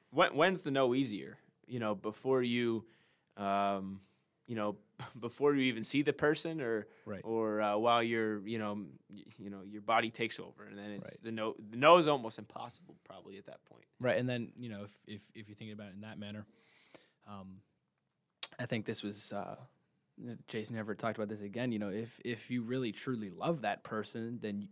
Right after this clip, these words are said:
Speaker 2: you don't wanna, you know, bring them anywhere near crossing that line of,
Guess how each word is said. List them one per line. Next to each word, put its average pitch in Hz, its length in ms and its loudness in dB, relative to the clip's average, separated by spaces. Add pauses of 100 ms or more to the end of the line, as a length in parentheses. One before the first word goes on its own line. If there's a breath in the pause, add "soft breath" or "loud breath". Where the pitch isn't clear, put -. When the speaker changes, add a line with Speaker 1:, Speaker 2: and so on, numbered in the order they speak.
Speaker 2:
you 123 140 2
don't 170 180 4
wanna, 104 400 -2 (840)
you 113 100 -10
know, 107 180 -2 (280)
bring 117 240 2
them 117 140 0
anywhere 117 400 2
near 113 380 2 (100)
crossing 101 480 -2
that 101 220 0
line 101 280 -6
of, 92 240 -10